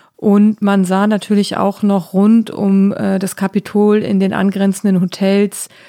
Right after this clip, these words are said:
die Trump-Anhänger. Man erkennt sie einfach, weil hier in Washington D C ist Maskenpflicht auf der Straße. Jeder hält sich eigentlich dran.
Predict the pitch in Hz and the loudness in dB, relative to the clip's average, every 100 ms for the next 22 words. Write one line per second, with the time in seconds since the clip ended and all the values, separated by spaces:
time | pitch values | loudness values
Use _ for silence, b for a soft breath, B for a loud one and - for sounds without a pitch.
0 | B B _ 202 202 202 - 220 233 170 | B B _ 0 0 0 0 -2 0 -2
1 | 180 170 170 190 196 202 214 - 226 214 | -2 -2 -2 -2 -4 -2 -2 -2 -4 -2
2 | 220 - 226 - 190 180 202 185 185 - | -2 -2 -6 -2 -2 0 0 -2 -4 -2
3 | 208 190 - 202 - - 190 208 - 220 | -4 -4 -4 -4 -4 -2 -2 -2 -4 -4
4 | - 220 208 - 190 - 175 - 185 202 | -2 -4 -4 -6 -6 -4 -6 -4 -2 -2
5 | 226 220 185 190 180 202 208 - 214 208 | -2 -2 0 0 -2 -2 -6 -2 -2 -2
6 | - - 208 | -4 -2 2